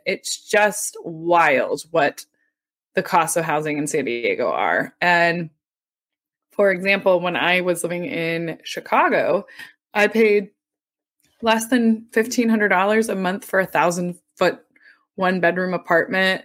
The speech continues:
I didn't have to pay for heat, and it was a pretty nice apartment, but centrally located, close to the train, all that stuff. And then when I'm looking at San Diego, I'm looking at spending for all the things that I want, which is, you know, natural lighting, hardwood floors,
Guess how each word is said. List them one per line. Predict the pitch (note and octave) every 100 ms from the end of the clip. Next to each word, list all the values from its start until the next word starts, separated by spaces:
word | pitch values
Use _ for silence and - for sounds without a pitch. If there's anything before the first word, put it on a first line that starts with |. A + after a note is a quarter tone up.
| -
I | E3
didn't | F3 F3
have | F#3
to | -
pay | F#3+ F3+
for | E3+ -
heat, | - - G#3+ G3 F#3+ F3+ - - -
and | F3+ F3+ F3+ F3
it | F3+
was | F3
a |
pretty | F3+ G#3+ G#3
nice | F3
apartment, | - G3+ - C#3+ C3 -
but | F3 E3 - _ _ _ _ -
centrally | A3+ A3 A#3+ A3
located, | G3+ G3 G#3 F3+ F3+ F3+
close | - F#3+
to | - G3
the | F#3 F#3
train, | - E3+ E3+ E3+ E3+
all | - F3+
that | F3+ E3+
stuff. | - E3 E3 D#3+
And | E3+
then | E3 E3+
when |
I'm | E3 F3
looking | F3 F3+ E3+
at | C3 C3
San | E3
Diego, | E3 F#3+ B3 G3 F3+
I'm | E3+ F3
looking | F#3 F3+ F3+
at | E3
spending | - E3+ E3+ E3
for | - E3
all | G3+ B3
the | C4+
things | C4+ - A#3+ A3
that | F#3+
I |
want, | E3+ C#3+ C#3+ C#3 - _ - - _
which | E3 C#3+
is, | C#3 C#3
you |
know, | C3+ C3
natural | C3+ F#3+ D4 C4+ C#4 B3+
lighting, | A3 F3+ C#3+ A#2+ -
hardwood | E3+ - D4+ C#4+ B3+ B3+
floors, | A3+ - F#3+ D3+ C3+ C3 C3 D#3+